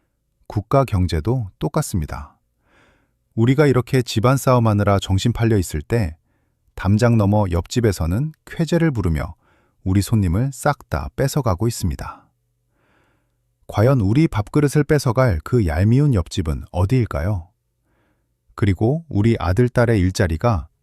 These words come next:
삼십오 퍼센트나 증발한다는 충격적인 보고서, 그 내용을 이어서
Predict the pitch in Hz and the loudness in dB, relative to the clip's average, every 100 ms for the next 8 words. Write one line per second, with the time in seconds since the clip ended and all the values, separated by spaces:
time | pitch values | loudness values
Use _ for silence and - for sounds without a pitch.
0 | _ - - 160 - 156 85 98 - 156 | _ -8 0 0 0 -4 -2 -2 0 0
1 | - 110 110 107 - 98 98 95 87 78 | 0 0 2 0 2 0 2 2 0 0
2 | 113 147 - - 180 180 - 131 131 - | -2 -4 -10 -2 0 0 0 0 0 0
3 | 87 87 - 60 - _ _ _ _ _ | -2 -2 -4 -10 -14 _ _ _ _ _
4 | _ _ - 143 143 107 113 117 92 85 | _ _ 0 4 4 4 4 2 2 0
5 | - 107 76 | 0 -4 -6